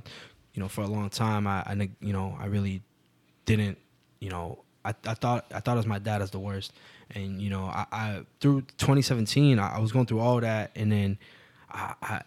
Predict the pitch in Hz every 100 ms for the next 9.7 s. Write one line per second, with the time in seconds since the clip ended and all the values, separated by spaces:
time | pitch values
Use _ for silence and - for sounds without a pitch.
0 | - 104 - 127 120 120 143 135 127 113
1 | 117 110 101 135 123 107 95 - 98 101
2 | 104 104 101 104 - 127 117 113 104 -
3 | _ - - _ 120 110 127 113 - 101
4 | - 101 98 104 _ - 135 123 - -
5 | 104 - 127 131 123 104 101 110 110 -
6 | 98 95 98 - 98 - 95 98 113 -
7 | - 110 107 - 117 113 98 98 _ 101
8 | - 110 110 107 98 95 - - _ -
9 | 90 69 - 104 95 92